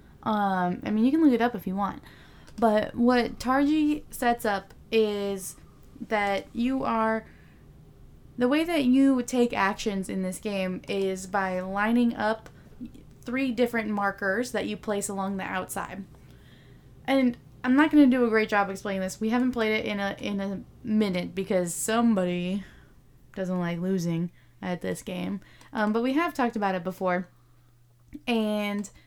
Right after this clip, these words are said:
um, what I love about it is that it, the way that you take turns, the way that you actively engage with your opponent is unlike any other games that we have because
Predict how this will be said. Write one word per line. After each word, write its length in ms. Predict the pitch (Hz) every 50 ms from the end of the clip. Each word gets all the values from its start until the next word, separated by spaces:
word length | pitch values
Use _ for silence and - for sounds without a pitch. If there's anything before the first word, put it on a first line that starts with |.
| _ _ _ _ _ _ _ _ _ _ _ _ - -
um, 400 | 240 233 226 220 214 208 208 208
what 160 | 208 226 240
I 80 | 233 226
love 200 | 240 254 277 285
about 260 | 294 277 294 285 269
it 100 | 254 240
is 120 | 233 220
that 140 | 214 220 214
it, 360 | 208 208 208 - - - - _ -
the 240 | 190 190 233 226 220
way 260 | 214 208 226 240 254
that 140 | 254 294 262
you 140 | 226 240 233
take 260 | 233 - 233 220 185
turns, 420 | - - 185 180 180 180 180 175 180 185
the 100 | 196 196
way 360 | 202 214 214 214 226 226 240
that 260 | 240 240 233 - -
you 600 | - 220 214 214 214 214 214 214 214 208 214 214 - - - - - _ _ -
actively 960 | - 208 214 214 214 - 233 214 190 196 208 214 214 208 202 202 202 202 - -
engage 840 | - 202 196 190 190 190 190 190 202 202 185 175 180 - - - - _ _ _ - - _ _ _ -
with 220 | - 220 226 226 226
your 160 | 202 202 190
opponent 560 | 185 180 214 214 226 254 294 320 339 302 294 - - - _ -
is 180 | - 220 220 - -
unlike 480 | 226 226 226 226 226 220 208 208 -
any 240 | 208 196 196 190 190
other 460 | 185 180 190 208 226 254 285 285 - _ _ _ _ _ - -
games 280 | 240 285 285 294 294 277
that 140 | 302 302 294
we 160 | 294 294 311
have 360 | 311 311 311 311 311 - 262
because 640 | 247 254 240 - - 226 220 220 214 208 196 -